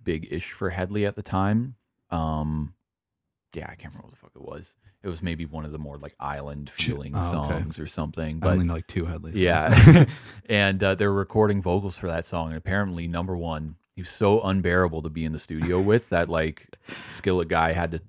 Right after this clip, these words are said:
Speaker 1: constantly send him out and be like, "We're not recording vocals right now. Get the fuck out, get the fuck out,
Speaker 2: Oh
Speaker 1: get
Speaker 2: my
Speaker 1: the fuck
Speaker 2: God.
Speaker 1: out." And it was a struggle. And then piece together the vocal for it. It was just a, a piece together, just work of whatever.
Speaker 2: Right.
Speaker 1: And then number two,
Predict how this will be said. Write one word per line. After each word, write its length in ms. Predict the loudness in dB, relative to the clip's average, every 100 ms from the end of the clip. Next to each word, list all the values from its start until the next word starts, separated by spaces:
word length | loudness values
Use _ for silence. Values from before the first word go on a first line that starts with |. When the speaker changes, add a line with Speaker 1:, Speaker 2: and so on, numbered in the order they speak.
| _ -8
Speaker 1:
constantly 600 | 2 4 4 0 -8 -8
send 240 | -6 -6 -4
him 120 | -4
out 140 | -6
and 100 | -6
be 80 | -6
like, 160 | -6 -8
"We're 140 | -8
not 260 | -8 -8 -10
recording 360 | -12 -12 -10
vocals 360 | -10 -12 -14 -10
right 140 | -8
now. 340 | -8 -8 -10 -12
Get 100 | -18
the 80 | -14
fuck 240 | -12 -10
out, 160 | -10 -10
get 120 | -14
the 60 | -14
fuck 260 | -12 -8 -2
out, 80 | 2
Speaker 2:
Oh 40 |
Speaker 1:
get 100 | 2
Speaker 2:
my 80 | 2
Speaker 1:
the 60 | -2
fuck 100 | -4
Speaker 2:
God. 100 | -2
Speaker 1:
out." 200 | -4 -4
And 100 | -4
it 40 |
was 120 | -6 -6
a 120 | -10
struggle. 640 | -8 -2 0 0 -6 -8 _ _ _ -8
And 80 |
then 140 | -6 -6
piece 320 | -4 -4 -4
together 580 | -6 -4 -4 -4 -8 -10 _ _ _ _
the 100 | -10
vocal 380 | -4 -2 -2 -8
for 320 | -10 -12 -10
it. 160 | -10 -10 _ _
It 80 | -6
was 200 | -6 -6
just 280 | -8 -8 -8
a, 220 | -8 -8 -8
a 100 | -10
piece 280 | -8 -14 -12
together, 580 | -10 -8 -8 -10 -10 -14 _ _ _ -14
just 340 | -12 -12 _ _ _ _ -16
work 360 | -10 -10 -10
of 220 | -14 -14
whatever. 580 | -12 -8 -6 -6 -6 0
Speaker 2:
Right. 320 | 4 4 2 -4 -6
Speaker 1:
And 180 | -4 -2
then 140 | -2
number 240 | -2 -2
two, 500 | -4 0 2 2 0